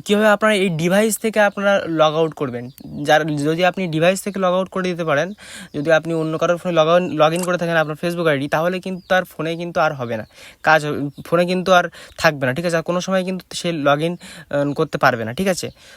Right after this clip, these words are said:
তো just আপনারা just কী করবেন, তো ডিভাইস থেকে log out করতে গেলে just আপনারা কী করতে হবে, এখান থেকে মেনু অপশনে ক্লিক করে দেবেন। তো মেনু অপশনে ক্লিক করার পরে দেখতে পাচ্ছেন এখানে log out তো অপশনে আপনারা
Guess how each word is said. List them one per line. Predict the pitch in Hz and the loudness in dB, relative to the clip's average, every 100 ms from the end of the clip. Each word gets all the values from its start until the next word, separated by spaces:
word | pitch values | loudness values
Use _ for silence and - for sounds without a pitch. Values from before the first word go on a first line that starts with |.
| _ | _
তো | 151 156 | -4 0
just | 180 - | 0 0
আপনারা | 170 180 180 | -2 0 0
just | 190 - | -2 -4
কী | 180 | 0
করবেন, | 170 143 151 147 147 156 | 0 0 -2 -4 -6 -2
তো | 156 151 | -2 0
ডিভাইস | 160 180 - | 2 2 2
থেকে | 180 175 | 0 2
log | 175 | 2
out | 170 | 2
করতে | 180 180 | -4 -4
গেলে | 190 180 | -2 0
just | 180 - | 0 0
আপনারা | 151 165 170 | -2 -2 -2
কী | 170 | -2
করতে | 165 - | -4 -2
হবে, | 143 143 | -4 -2
এখান | 156 156 | -4 -4
থেকে | 156 185 - - - | -4 -6 -8 -18 -6
মেনু | 151 175 | -2 0
অপশনে | 175 185 175 | -2 -4 -4
ক্লিক | 185 - | -6 -4
করে | 147 135 | -4 -4
দেবেন। | 156 208 _ - - | -4 -6 _ -20 -10
তো | 139 | -4
মেনু | 143 151 165 | -2 -2 -2
অপশনে | 185 175 | -4 -6
ক্লিক | 175 - | -4 0
করার | 180 175 | 0 0
পরে | 175 | -4
দেখতে | 156 175 | -2 -2
পাচ্ছেন | 170 175 | -2 -2
এখানে | 165 165 143 | -4 -2 0
log | 135 | 0
out | 156 170 | 0 -2
তো | - - | -2 -2
অপশনে | - 180 170 | -2 -6 -6
আপনারা | 175 | -6